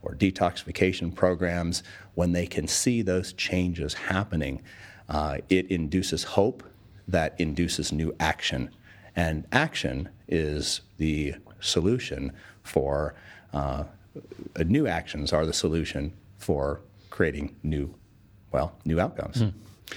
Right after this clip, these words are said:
Speaker 2: You mentioned supplements just before, and it, and it's a very common, uh, you know, approach to include supplement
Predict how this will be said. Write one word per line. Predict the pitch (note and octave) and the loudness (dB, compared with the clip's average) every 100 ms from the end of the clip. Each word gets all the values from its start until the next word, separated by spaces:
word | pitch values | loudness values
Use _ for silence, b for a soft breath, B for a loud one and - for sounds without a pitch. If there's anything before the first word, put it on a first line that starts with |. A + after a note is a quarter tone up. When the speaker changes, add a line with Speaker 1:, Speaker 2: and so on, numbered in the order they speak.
| B B B B B B _ - - | B B B B B B _ -20 2
Speaker 2:
You | B2 | 4
mentioned | A2+ A2 A#2 | 4 0 -2
supplements | - A#2+ - A2 - | 0 0 0 -2 0
just | A#2 - | 0 0
before, | F2+ - F2+ C3 | -2 0 0 0
and | D3 | 0
it, | A2 - | 0 0
and | A2 A2 | 0 0
it's | - | -2
a | G2+ | 0
very | G2 G2+ | 2 0
common, | - F#2+ F#2+ F#2+ - - | 0 0 0 -2 -4 -4
uh, | G2 F#2 E2+ - | -2 -2 -4 -2
you | F#2 | -2
know, | E2+ F#2+ | -2 -2
approach | F#2 - F#2+ - - - | -2 0 0 0 -4 -4
to | - G#2+ G2 | -2 0 0
include | F#2 G2 A2+ G#2 | -2 0 0 0
supplement | - G2+ F#2+ F2 - | -2 -2 -2 -2 -4